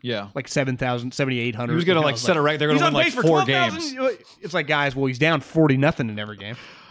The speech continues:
Speaker 1: Um,
Speaker 2: And no,
Speaker 1: I,
Speaker 2: it's not
Speaker 1: I
Speaker 2: his
Speaker 1: think
Speaker 2: fault. He's, he's a good player.
Speaker 1: He is. I, I think, so before I address the money, in terms of predicting what it would cost, I do think the way we talk, just you made me think of this while you,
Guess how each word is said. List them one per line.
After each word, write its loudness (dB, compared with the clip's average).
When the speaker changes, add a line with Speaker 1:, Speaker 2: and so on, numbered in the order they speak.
Speaker 1:
Um, 0
Speaker 2:
And -2
no, 2
Speaker 1:
I, 2
Speaker 2:
it's -4
not 2
Speaker 1:
I 0
Speaker 2:
his -4
Speaker 1:
think -4
Speaker 2:
fault. -12
He's, -8
he's -2
a -6
good -6
player. -4
Speaker 1:
He 4
is. 0
I, 2
I 4
think, -2
so 2
before 0
I 4
address 0
the -8
money, -4
in -18
terms -4
of -12
predicting -6
what -4
it -6
would -14
cost, -8
I 0
do -4
think -2
the 0
way 2
we -4
talk, -2
just -12
you -8
made -2
me -4
think -6
of -6
this -10
while -6
you, -10